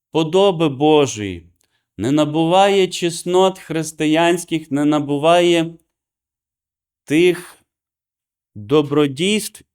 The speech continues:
які Господь Бог встановив до виконання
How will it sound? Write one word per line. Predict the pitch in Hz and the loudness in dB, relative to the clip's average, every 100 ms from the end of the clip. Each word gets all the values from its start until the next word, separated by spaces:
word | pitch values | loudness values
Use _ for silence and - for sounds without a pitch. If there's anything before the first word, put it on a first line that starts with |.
| - | -12
які | 107 127 127 190 | -8 -8 -4 -2
Господь | 175 170 170 _ 170 170 | -2 -4 -8 _ -2 -2
Бог | 139 143 165 170 - | -4 -2 -2 -2 -10
встановив | - - 147 147 139 143 160 175 - _ _ _ _ _ _ _ _ _ _ _ _ _ _ - | -18 -4 -2 0 0 0 0 -2 -10 _ _ _ _ _ _ _ _ _ _ _ _ _ _ -12
до | 104 110 160 | -6 0 0
виконання | 156 156 156 147 151 175 185 180 170 160 156 156 | 2 -2 -2 -2 0 2 2 0 0 0 -2 -8